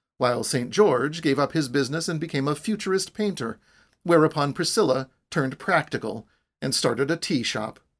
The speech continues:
Helen Wesley was the dragon, and Sherwood Anderson, visiting Greenwich Village at the outset of his literary career,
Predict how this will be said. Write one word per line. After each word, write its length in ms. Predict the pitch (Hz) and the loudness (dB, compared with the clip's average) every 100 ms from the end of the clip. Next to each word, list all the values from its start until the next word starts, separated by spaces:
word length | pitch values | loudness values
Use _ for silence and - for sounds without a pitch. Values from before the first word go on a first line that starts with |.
| _ _ _ _ _ _ _ _ _ - | _ _ _ _ _ _ _ _ _ 2
Helen 400 | 208 180 160 147 | 4 4 0 0
Wesley 480 | 180 - 117 117 135 | 0 -2 -6 -6 2
was 340 | 127 120 113 | 2 2 0
the 100 | 135 | -2
dragon, 540 | 131 135 113 123 156 - - | 2 0 0 -4 -8 -12 -8
and 120 | 165 147 | -4 -2
Sherwood 500 | - 214 190 190 185 | 2 2 4 2 2
Anderson, 720 | 170 165 110 - 104 151 160 | 0 0 -2 -4 -6 -8 -4
visiting 400 | 147 135 135 131 | -2 -2 -2 -2
Greenwich 320 | 139 135 135 | 0 -2 -2
Village 360 | 147 131 143 135 | -2 -2 0 -2
at 80 | - | -2
the 140 | 131 | -2
outset 340 | 131 - 139 | -2 -2 -4
of 60 | 135 | -2
his 180 | 135 120 | -4 -2
literary 460 | 123 143 135 139 | -2 2 2 2
career, 480 | - 165 131 120 135 | 0 -2 -2 -2 -6